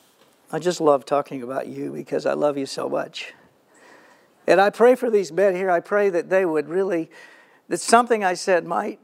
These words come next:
make sense, that if they don't know you and they haven't received your mulligan, that scorecard, that perfect card for theirs, that they would, would receive you today,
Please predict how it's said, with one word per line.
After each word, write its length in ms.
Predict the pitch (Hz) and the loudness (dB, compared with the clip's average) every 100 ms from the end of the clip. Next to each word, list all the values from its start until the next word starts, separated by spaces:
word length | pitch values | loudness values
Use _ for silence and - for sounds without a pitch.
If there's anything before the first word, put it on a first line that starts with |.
| - | -14
make 200 | 170 185 | -12 -10
sense, 520 | - 147 127 - - _ | -10 -10 -10 -14 -20 _
that 240 | - 69 - _ - | -4 -4 -6 _ -6
if 200 | 151 - | -4 -2
they 140 | 151 | -2
don't 320 | 147 196 214 | 2 0 0
know 160 | 185 185 | -2 -2
you 580 | 185 175 180 156 156 175 - _ _ _ _ _ - | -2 0 2 2 0 -4 -14 _ _ _ _ _ -10
and 160 | 143 | -4
they 80 | 151 | -2
haven't 300 | 156 202 185 | -2 -2 -4
received 480 | 170 151 202 202 160 | -6 -4 0 0 2
your 160 | 175 170 | 0 2
mulligan, 480 | 170 175 170 160 | 4 4 2 0
that 140 | 156 151 | -2 -2
scorecard, 640 | - 180 180 - 151 147 | -2 0 0 2 0 2
that 180 | 139 143 | -2 -2
perfect 380 | 170 170 165 - | -2 -2 -4 -4
card 300 | 165 160 156 | 0 0 -2
for 120 | 165 | -6
theirs, 320 | 151 147 143 | 0 0 0
that 140 | 139 - - - _ | -4 -10 -16 -20 _
they 160 | - 170 | 2 4
would, 200 | 151 147 _ _ _ _ _ _ _ | 2 0 _ _ _ _ _ _ _
would 160 | 139 143 | -6 -4
receive 420 | 143 - 220 214 | -6 0 2 2
you 120 | 175 | 0
today, 640 | 160 160 151 147 131 120 | -2 -2 2 4 2 -2